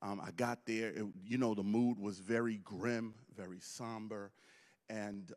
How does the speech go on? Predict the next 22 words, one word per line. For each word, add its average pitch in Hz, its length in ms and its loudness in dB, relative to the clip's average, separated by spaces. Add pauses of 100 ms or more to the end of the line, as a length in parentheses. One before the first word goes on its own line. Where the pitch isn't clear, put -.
um, 95 540 -6 (180)
it - 60 -16
just - 320 -8 (100)
is, - 280 -8 (360)
you 110 140 -4
know, 95 240 -4
the 98 60 -8
way 107 200 -2
I 110 120 0
am. 170 260 4 (260)
I 131 120 4
start 131 320 8
asking 143 400 2
questions. 117 500 4
I 104 60 -4
start 113 260 2
going 123 220 2
around. 120 320 0
"Hey, 139 280 2
are 127 120 2
you 208 160 -2
sure 233 600 0